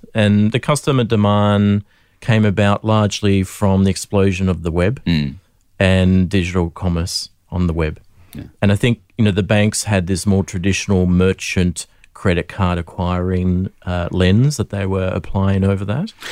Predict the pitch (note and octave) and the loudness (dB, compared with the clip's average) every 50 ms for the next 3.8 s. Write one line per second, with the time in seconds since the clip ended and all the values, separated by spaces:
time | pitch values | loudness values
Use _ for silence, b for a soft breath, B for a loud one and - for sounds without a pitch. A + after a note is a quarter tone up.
0 | B B - - B2+ B2 A2+ A2+ A2+ A2 G#2 G2 - A#2 A2+ A#2+ B2 B2 A#2+ A2 | B B -2 0 2 2 2 2 2 2 0 0 -2 -2 -2 0 0 0 0 -2
1 | - - - F2+ - G2+ F#2 - - F#2 F#2 F2+ D#2+ - - D#2+ E2 D#2 - - | -4 -6 -8 -6 -6 -8 -8 -4 -4 -2 -2 -2 -4 -6 -6 -6 -6 -6 -6 -8
2 | D#2+ - F2 E2+ - - D#2+ - - - G#2 F2+ E2 - - E2 D2+ - - F2 | -10 -10 -12 -10 -8 -8 -8 -8 -8 -6 -4 -4 -4 -4 -6 -8 -8 -6 -4 -4
3 | - F#2 - - C#2 C2 C2+ - - - - D#2 - - - | -4 -4 -6 -10 -10 -10 -10 -12 -10 -8 -6 -6 -6 -8 -12